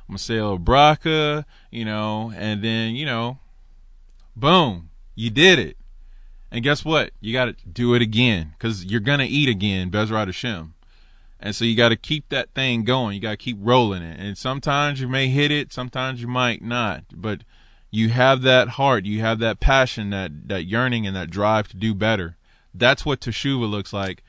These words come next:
That's the meaning of these two parshas. That's why they're actually read together every year,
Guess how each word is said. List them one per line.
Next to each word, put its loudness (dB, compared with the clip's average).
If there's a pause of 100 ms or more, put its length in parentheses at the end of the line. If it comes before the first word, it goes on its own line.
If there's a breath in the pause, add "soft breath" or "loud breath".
(300 soft breath)
That's 2
the -2
meaning 0
of -2
these 0
two -2
parshas. 2
That's -2
why -2
they're -2
actually 0
read 2
together 0 (460 soft breath)
every 4
year, 2